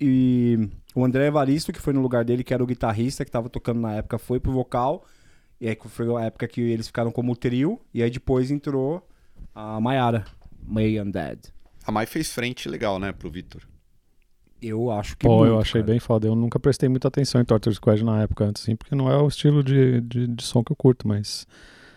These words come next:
Speaker 3: com ela eu achei bem legal. Vi uns, eu só vi YouTube, acho que eu nunca vi eles, eles ao vivo.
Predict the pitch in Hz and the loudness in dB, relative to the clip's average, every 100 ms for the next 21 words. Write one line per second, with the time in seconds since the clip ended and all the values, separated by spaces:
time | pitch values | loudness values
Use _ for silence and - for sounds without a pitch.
0 | - - 139 123 143 - 143 147 135 123 | -2 6 8 10 6 6 4 6 6 6
1 | 120 123 - - - 139 131 160 175 190 | 6 2 0 -8 -4 -2 4 4 6 4
2 | 147 135 135 131 - 170 135 120 113 113 | 4 2 2 0 2 4 4 4 4 2
3 | 110 110 117 107 107 | 0 2 2 2 0